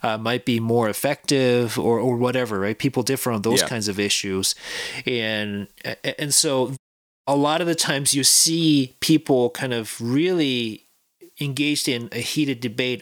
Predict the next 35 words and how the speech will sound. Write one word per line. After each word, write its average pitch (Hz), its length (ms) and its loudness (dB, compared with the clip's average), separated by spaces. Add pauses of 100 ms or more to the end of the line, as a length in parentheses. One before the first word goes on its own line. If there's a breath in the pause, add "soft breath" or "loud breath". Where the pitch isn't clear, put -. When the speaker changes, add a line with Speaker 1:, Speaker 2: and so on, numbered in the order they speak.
Speaker 1:
on 123 300 -2
the 104 160 -2 (180)
far 135 460 -4
right 113 400 -4
side 147 380 0
of 151 180 0
that 147 200 0
spectrum 185 760 -2
under 135 280 0
behavior. 151 800 -2
Speaker 2:
Yeah. - 80 -20 (600 loud breath)
Speaker 1:
So 117 240 -2
is 110 160 -2
it 120 60 -2
universal 110 480 -2
health 147 280 -2
care 123 400 2
or 117 340 0
is 110 140 -2
it 113 160 -2 (240)
private 127 320 -2
health 110 300 -4
care? 110 440 -2
What 123 240 0
is 110 180 -2
it, 92 180 -6
right? 113 200 -6
You 117 100 -6
know, 107 80 -4
those 113 200 -2
kinds 107 320 -8
of 101 80 -6
things. 95 380 -8
And 151 160 -4
so 147 220 -2